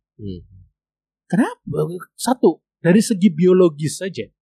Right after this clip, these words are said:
Speaker 1: Hmm.
Speaker 2: Kita nggak usah bahas dari segi lainnya.
Speaker 1: Hmm.
Speaker 2: Setelah menikah, kita sudah melek kebutuhan biologis. Bahkan banyak orang yang melek sebelum menikah.
Speaker 1: Iya.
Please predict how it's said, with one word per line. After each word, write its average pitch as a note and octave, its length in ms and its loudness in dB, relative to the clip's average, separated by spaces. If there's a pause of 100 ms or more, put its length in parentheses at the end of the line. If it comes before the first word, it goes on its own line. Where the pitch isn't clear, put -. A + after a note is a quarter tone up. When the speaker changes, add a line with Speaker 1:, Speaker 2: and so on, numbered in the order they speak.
(220)
Speaker 1:
Hmm. G#3 240 -4
Speaker 2:
Kita C#4 200 -2
nggak G3 160 0
usah F3 160 2
bahas C#3 360 0
dari D3 160 -4
segi C#3+ 280 -12
lainnya. A#2+ 360 -10
Speaker 1:
Hmm. G#2 240 -18 (720)
Speaker 2:
Setelah B3 400 0
menikah, C4 400 -2
kita D4 240 -4
sudah D3+ 240 2
melek C#3 400 -2
kebutuhan C3+ 340 -2
biologis. C#3 380 -4
Bahkan D#3+ 340 -4
banyak B2+ 320 -2
orang D3 220 -2
yang C#3 120 -10
melek C3 280 -2
sebelum A2+ 340 -8
menikah. G2+ 460 -6
Speaker 1:
Iya. - 20 -20